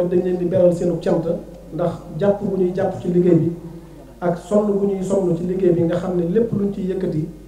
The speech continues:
ñoom ñooñu lañ koy àndal. Waaye itam mbooleem daayira yi nga xam ne rek aju nañ ci kër sëriñ bi ñépp, noonu lañ koy taxawale. Daayira bi nga xam ne mooy itam moo nekk Touba,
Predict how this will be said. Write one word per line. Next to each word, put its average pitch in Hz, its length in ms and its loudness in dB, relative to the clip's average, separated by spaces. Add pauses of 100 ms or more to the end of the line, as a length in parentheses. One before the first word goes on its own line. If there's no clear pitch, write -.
(380)
ñoom 185 220 0
ñooñu 180 380 4
lañ 190 140 -2
koy 175 160 4
àndal. 160 320 2 (760)
Waaye 180 300 6
itam 185 260 2
mbooleem 202 560 6
daayira 196 320 4
yi 180 60 2
nga 190 140 -2
xam 190 220 -4
ne 175 100 4
rek 175 180 2 (480)
aju 190 180 2
nañ 185 180 2
ci - 100 -6
kër 175 160 -2
sëriñ 175 320 2
bi 156 80 0
ñépp, 208 380 0
noonu 180 200 0
lañ 180 100 -2
koy 175 160 4
taxawale. 190 440 2 (520)
Daayira 185 400 2
bi 196 80 6
nga 220 140 6
xam 202 180 0
ne 190 80 2
mooy 185 160 2
itam 175 160 2
moo 190 240 2
nekk 185 240 0
Touba, 196 380 6